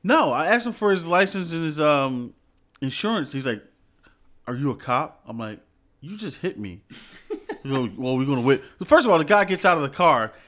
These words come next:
Speaker 1: He's six five, two twenty-five.
Speaker 2: So he's gonna work you.
Speaker 1: Uh, please, he didn't stand a
Speaker 2: He
Speaker 1: fucking
Speaker 2: would
Speaker 1: chance.
Speaker 2: work you.
Speaker 1: So I'm looking at him like, All right, "Let me get your license and insurance." Like, "Well, I'm waiting my mom get here." I'm like, "Waiting your mom get here? What the fuck?" <laughs>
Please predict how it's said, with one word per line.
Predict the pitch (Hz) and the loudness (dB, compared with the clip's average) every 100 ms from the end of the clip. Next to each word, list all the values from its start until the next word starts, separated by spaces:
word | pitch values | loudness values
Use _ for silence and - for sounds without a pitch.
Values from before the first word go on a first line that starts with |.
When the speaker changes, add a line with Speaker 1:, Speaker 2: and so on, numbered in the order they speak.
| _ | _
Speaker 1:
He's | - 180 | -10 -10
six | - 262 254 - | -4 -2 -2 -6
five, | 180 170 120 113 - | -2 0 0 -4 -8
two | 175 | -12
twenty-five. | 143 160 143 143 110 87 135 _ _ _ _ _ _ | -6 -6 -4 -4 -4 -6 -12 _ _ _ _ _ _
Speaker 2:
So | - | -18
he's | 123 127 | -16 -14
gonna | 127 | -14
work | 110 117 - | -12 -12 -12
you. | 101 90 _ _ - _ - 85 - | -14 -18 _ _ -20 _ -20 -14 -12
Speaker 1:
Uh, | 127 | -10
please, | - 113 85 82 - | -10 -10 -12 -12 -6
he | |
didn't | 143 131 | -4 -4
stand | - 117 | -4 -6
a | 180 | -6
Speaker 2:
He | |
Speaker 1:
fucking | 110 160 151 | -6 -4 -4
Speaker 2:
would | 151 | -6
Speaker 1:
chance. | 98 90 139 | -8 -10 -14
Speaker 2:
work | 170 180 - | -16 -16 -16
you. | 110 - _ | -18 -20 _
Speaker 1:
So | - 143 131 | -6 0 2
I'm | 156 185 | 2 4
looking | 196 185 | 4 6
at | 165 | 4
him | 147 | 6
like, | 139 180 | 4 6
All | 170 143 | 6 6
right, | 127 - _ _ _ _ _ _ _ _ _ - | 2 -4 _ _ _ _ _ _ _ _ _ -2
"Let | 143 | 0
me | 147 | 2
get | 143 | 0
your | 143 | 0
license | 143 131 | 0 -2
and | 127 | -8
insurance." | 113 139 127 | -4 -4 -4
Like, | 117 | -4
"Well, | 123 | -4
I'm | 131 131 | -4 0
waiting | 127 113 | 0 0
my | 113 | -2
mom | 117 110 | -2 -2
get | 95 | -6
here." | 98 87 | -12 -12
I'm | 147 | -14
like, | 131 | -12
"Waiting | 165 156 | -10 -8
your | 101 | -8
mom | 92 95 185 131 | -8 -6 -6 -6
get | 95 95 | -8 -10
here? | - 190 | -10 -12
What | 240 | -18
the | - | -18
fuck?" | - - 147 226 - | -20 -8 -6 -6 -10
<laughs> | 320 | -16